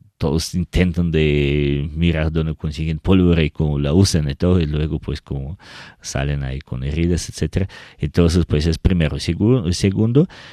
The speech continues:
como tal, en Tunja el ambiente es bastante seguro si uno quiere pasarlo, o por una, ah, por un lado, ah, bien, con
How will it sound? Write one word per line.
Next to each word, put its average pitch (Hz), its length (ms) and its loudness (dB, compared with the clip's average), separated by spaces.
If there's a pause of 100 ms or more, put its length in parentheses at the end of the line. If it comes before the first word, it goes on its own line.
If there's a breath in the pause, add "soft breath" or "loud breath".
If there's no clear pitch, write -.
como 92 260 0
tal, 101 240 2
en 98 100 0
Tunja 101 300 0
el 87 100 2
ambiente 92 360 0
es 87 80 -2
bastante 92 420 -4
seguro 90 420 0
si - 140 -6
uno 69 240 -6
quiere 92 320 -2
pasarlo, 85 560 -2 (540 soft breath)
o 71 180 -6
por 82 240 0
una, 98 540 -2
ah, 78 840 -4 (760)
por 90 180 0
un 104 160 0
lado, 98 320 2 (300)
ah, 76 680 -2
bien, 92 500 2 (140)
con 76 380 -6